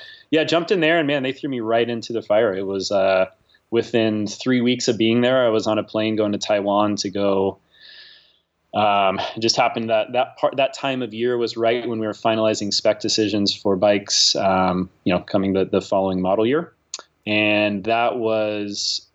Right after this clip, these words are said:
absolutely eye-opening. It was, you know, touring factories, you're on the ground floor understanding how the bikes are assembled, and then you're, you're meeting with the sub-suppliers who make all the little components that go on the bikes, and then you're, you know, I, I was more witnessing at the time, but, you know, watching my,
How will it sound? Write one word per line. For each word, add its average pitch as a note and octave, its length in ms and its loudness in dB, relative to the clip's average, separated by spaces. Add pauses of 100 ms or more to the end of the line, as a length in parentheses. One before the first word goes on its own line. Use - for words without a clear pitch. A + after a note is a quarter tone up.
(140)
absolutely C3+ 480 2
eye-opening. G2+ 420 0
It G2 60 -10
was, G2 180 -6
you G#2+ 60 -6
know, F#2+ 80 -6
touring C#3 380 0
factories, B2 640 -2
you're A2 120 -6
on A#2+ 180 -2
the A#2+ 60 2
ground A2+ 320 0
floor A2+ 240 0
understanding G#2+ 480 0
how A2+ 140 0
the A2+ 80 2
bikes A2 300 -2
are G2+ 40 -2
assembled, A#2+ 640 2
and G#2 140 -4
then G2+ 80 -4
you're, G2 180 -4
you're G#2 160 -4
meeting A2 240 2
with G#2+ 140 0
the - 100 -2
sub-suppliers C3+ 960 0
who G#2+ 80 -6
make G#2 460 -8 (400)
all A2 100 4
the G#2+ 100 0
little G2+ 220 0
components D3+ 800 -2 (380)
that A#2 80 -4
go C3+ 100 0
on C3 100 2
the C3+ 80 0
bikes, B2+ 540 -2
and G#2+ 240 -6
then G#2+ 240 -2
you're, G2+ 420 -2 (120)
you A2 100 -2
know, F2 80 0
I, G2 80 0 (120)
I F#2+ 180 -4 (200)
was G2+ 340 0
more G#2+ 240 2
witnessing A#2 480 2
at G2+ 120 0
the G2 80 -4
time, G#2+ 320 0
but, G#2 120 0
you G#2+ 60 -2
know, G2+ 100 2
watching G#2 360 0
my, G2 280 -4